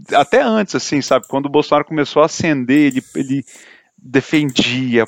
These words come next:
postava, falava, "Esse aqui é o cara, esse aí vai ser o presidente." Quando ele virou candidato, é, fazer campanha, quando ele veio aqui,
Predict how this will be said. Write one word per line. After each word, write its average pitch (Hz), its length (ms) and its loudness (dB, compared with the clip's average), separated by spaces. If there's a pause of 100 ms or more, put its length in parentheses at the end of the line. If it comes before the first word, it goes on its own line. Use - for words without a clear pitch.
(120)
postava, 117 880 2
falava, 127 240 -2
"Esse 143 240 -4
aqui - 220 -2
é - 20 4
o 147 40 2
cara, 120 520 0
esse 117 160 -6
aí 139 60 -6
vai 135 100 -6
ser - 120 -8
o 131 40 -12
presidente." 135 340 0
Quando 139 160 -2
ele 139 120 2
virou 143 180 4
candidato, 120 840 0
é, 120 140 0 (300)
fazer 135 240 0
campanha, 135 420 0
quando 139 200 0
ele 139 120 0
veio 147 260 4
aqui, 139 440 -4